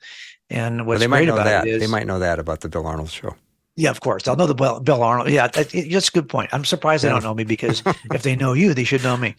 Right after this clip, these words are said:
Speaker 2: Of course.
Speaker 1: But, uh,
Speaker 2: Yeah.
Speaker 1: but the reality of it is, is that it's great to be anonymous
Speaker 2: Oh, it's the best.
Speaker 1: and,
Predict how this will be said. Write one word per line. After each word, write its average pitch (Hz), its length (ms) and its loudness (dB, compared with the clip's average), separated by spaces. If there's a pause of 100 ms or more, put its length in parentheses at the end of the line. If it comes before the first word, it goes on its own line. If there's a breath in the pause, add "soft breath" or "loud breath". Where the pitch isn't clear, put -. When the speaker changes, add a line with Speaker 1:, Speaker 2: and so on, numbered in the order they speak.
Speaker 2:
Of 131 120 0
course. 92 160 -2
Speaker 1:
But, 143 220 -2
uh, 127 220 2
Speaker 2:
Yeah. - 40 -12 (140)
Speaker 1:
but 151 180 -4
the 156 200 -4
reality 202 380 2
of 139 60 0
it 120 80 0
is, 135 200 0
is 131 140 -2
that 139 160 -2
it's 135 160 -8
great 170 240 -2
to 160 60 -8
be 160 100 -4
anonymous 147 540 -4 (180)
Speaker 2:
Oh, 90 160 -2
it's - 180 -10
the - 80 -20
best. 107 260 -2
Speaker 1:
and, 123 140 -8